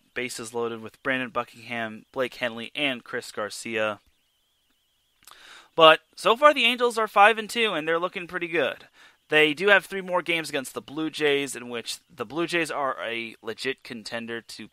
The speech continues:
possibly win the A L East, but they still have to go through the Yankees. I can at least see the Blue Jays making the postseason as a wild card team. But looking ahead to the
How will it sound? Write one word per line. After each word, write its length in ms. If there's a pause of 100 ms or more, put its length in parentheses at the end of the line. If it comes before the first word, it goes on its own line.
possibly 880
win 160
the 240
A 180
L 380
East, 420 (320)
but 140
they 80
still 160
have 80
to 80
go 100
through 160
the 100
Yankees. 360
I 160
can 180
at 140
least 180
see 120
the 120
Blue 220
Jays 360 (380)
making 400
the 140
postseason 600
as 240
a 180
wild 360
card 260
team. 380 (460)
But 140
looking 280
ahead 240
to 140
the 320